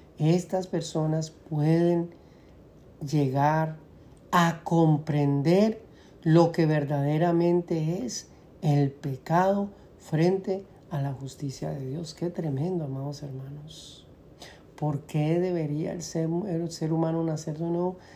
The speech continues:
Sencillamente porque está muerto en sus delitos y pecados. Y para que la persona pueda hacer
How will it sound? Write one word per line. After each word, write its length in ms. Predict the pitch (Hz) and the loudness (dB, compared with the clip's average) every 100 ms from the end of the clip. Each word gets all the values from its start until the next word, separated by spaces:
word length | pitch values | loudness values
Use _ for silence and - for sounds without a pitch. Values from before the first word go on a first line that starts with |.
| - | -18
Sencillamente 1500 | - 156 139 135 - 151 151 160 151 139 143 156 170 170 165 | -6 -4 -4 -4 -6 -4 -2 0 -2 -2 -2 0 0 -2 -6
porque 300 | 160 147 151 | -8 -10 -10
está 260 | 143 - 139 | -12 -10 -8
muerto 460 | 139 151 156 - | -4 -4 -4 -4
en 80 | 156 | -8
sus 180 | 151 143 | -6 -10
delitos 520 | 135 127 131 - 139 | -10 -8 -8 -8 -12
y 40 | 139 | -12
pecados. 680 | 143 139 139 135 139 - - - - - | -14 -16 -16 -16 -18 -20 -20 -20 -20 -4
Y 100 | 156 | -4
para 380 | - 165 156 156 | 0 0 0 -2
que 100 | 156 | -2
la 180 | 151 151 | -2 -2
persona 600 | 147 139 170 170 180 - | -6 -4 0 0 0 -4
pueda 500 | 175 180 190 196 180 - - - - | -4 -2 0 -2 -4 -12 -20 -20 -8
hacer 680 | 156 143 - 170 180 165 | -4 -4 -2 2 2 2